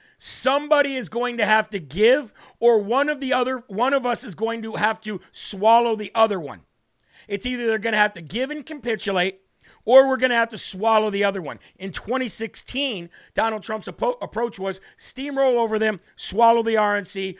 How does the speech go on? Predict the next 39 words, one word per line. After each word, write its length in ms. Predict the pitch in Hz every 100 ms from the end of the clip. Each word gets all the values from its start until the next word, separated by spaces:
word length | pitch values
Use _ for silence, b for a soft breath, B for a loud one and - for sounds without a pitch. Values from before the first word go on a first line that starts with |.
| B
swallow 400 | - 202 240 233
the 100 | 208
G 180 | 185 208
O 80 |
P, 300 | 190 190 180 b b 131
get 200 | 220 233
rid 120 | 226
of 40 |
the 80 | 220
establishment, 720 | 196 196 190 190 185 190 190 B B
boom, 240 | 143 220
I 100 | 196
become 260 | 185 175 180
president. 460 | 180 220 185 139 - _ _ _ _ _ _ _ _ _ _
So 160 | - 240
one 340 | 190 233 311
of 120 | 349
these, 260 | 277 233 - -
one 420 | 165 196 277 285
thing's 280 | 294 262 175
gonna 200 | 226 202
have 280 | 208 226 226
to 100 | 202
happen 500 | 220 214 - 113 127 _ b b b
for 200 | - 220
us 160 | 233 -
to 80 | 180
get 200 | 170 226
on 140 | 247
the 60 | 233
same 360 | - 233 254
page, 500 | 202 208 160 135 147 - _ B B
for 140 | - 214
us 120 | 214
to 60 | 202
play 200 | 208 202
the 80 |
ballot 420 | 170 202 233 269 202
game, 340 | 226 226